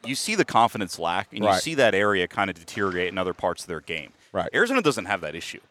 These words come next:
Speaker 2: Nope.
Speaker 1: Arizona gets into passing lanes. They force turnovers. Like Brian said, that Larson offensive rebound was bigger than anything in this game. And as long as you have a guy who's willing to step up,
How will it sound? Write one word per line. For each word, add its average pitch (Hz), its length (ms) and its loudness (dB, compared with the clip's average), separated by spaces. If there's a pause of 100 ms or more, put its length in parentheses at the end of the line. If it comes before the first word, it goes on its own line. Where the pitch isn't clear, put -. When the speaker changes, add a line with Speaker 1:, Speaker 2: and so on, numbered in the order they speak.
(140)
Speaker 2:
Nope. - 120 -2 (140)
Speaker 1:
Arizona 135 340 0
gets 123 240 -2
into 151 100 -2
passing 123 400 2
lanes. 117 280 0
They 107 80 2
force 127 260 -4
turnovers. 113 480 0
Like 95 140 0
Brian 110 340 4
said, 107 240 -2
that 107 180 2
Larson 104 440 0
offensive 101 500 -2
rebound 92 480 0
was 90 160 -4
bigger 110 420 0
than 92 140 0
anything 95 520 0
in 87 100 -8
this 87 180 -8
game. 92 340 -6
And 98 140 -8 (240)
as 107 160 -2
long 135 240 4
as 160 140 0
you 156 140 -6
have 151 140 2
a 131 60 2
guy 120 300 4
who's 113 200 -6
willing 120 280 -2
to 101 80 -4
step - 340 0
up, 101 240 4